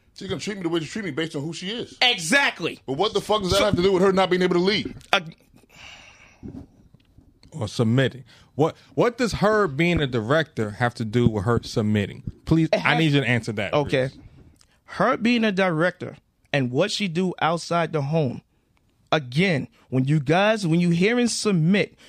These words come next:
Speaker 2: you are still believing, you are listening to, you can say the Webster Dictionary, the Latin part of it, or whatever there is. That is not what,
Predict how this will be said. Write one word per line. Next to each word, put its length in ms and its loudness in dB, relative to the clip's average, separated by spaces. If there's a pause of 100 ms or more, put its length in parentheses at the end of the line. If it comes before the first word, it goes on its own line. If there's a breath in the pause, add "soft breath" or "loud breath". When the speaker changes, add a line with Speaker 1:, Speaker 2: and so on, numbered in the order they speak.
(100 loud breath)
Speaker 2:
you 240 2
are 60 2
still 560 0 (240 soft breath)
believing, 580 0
you 180 0
are 60 2
listening 480 0
to, 340 -4 (220)
you 120 -10
can 80 -8
say 200 -2
the 140 -6
Webster 340 -4
Dictionary, 760 0 (280 loud breath)
the 140 0
Latin 480 2
part 300 2
of 100 -2
it, 240 -2 (220 loud breath)
or 120 0
whatever 480 0
there 240 0
is. 360 -6 (960)
That 260 2
is 260 -2
not 480 2 (480 loud breath)
what, 400 0